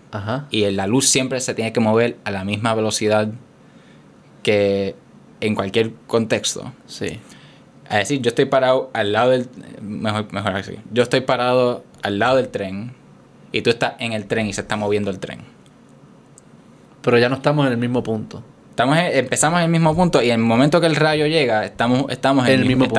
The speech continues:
Speaker 2: estamos en el
Speaker 1: punto.
Speaker 2: mismo
Speaker 1: Ah, ok,
Speaker 2: punto.
Speaker 1: ok, ok.
Speaker 2: Y el tren sigue pasando mientras el, el, el relámpago ocurre en, en un árbol lejano y los dos observamos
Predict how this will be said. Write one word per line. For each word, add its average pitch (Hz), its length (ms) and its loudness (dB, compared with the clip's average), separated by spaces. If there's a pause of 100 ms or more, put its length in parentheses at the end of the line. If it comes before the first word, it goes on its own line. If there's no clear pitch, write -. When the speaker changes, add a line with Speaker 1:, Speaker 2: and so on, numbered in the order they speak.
(120)
Speaker 2:
estamos 113 60 2
en 113 40 0
el 110 80 -2
Speaker 1:
punto. 123 220 4
Speaker 2:
mismo 107 160 0
Speaker 1:
Ah, - 20 -2
ok, 107 40 -6
Speaker 2:
punto. - 60 -4 (160)
Speaker 1:
ok, 98 60 -10
ok. - 280 -16
Speaker 2:
Y - 40 -2
el 98 80 -2
tren 139 240 2
sigue 135 240 4
pasando 139 340 0
mientras 101 320 -4
el, - 80 -6
el, 95 320 -6
el 101 300 -4
relámpago 101 460 0
ocurre 117 320 2
en, 113 100 -6
en 117 180 -2
un 117 80 2
árbol 117 220 2
lejano 127 380 0
y 101 180 -6
los 101 260 -6
dos 127 180 2
observamos 117 580 0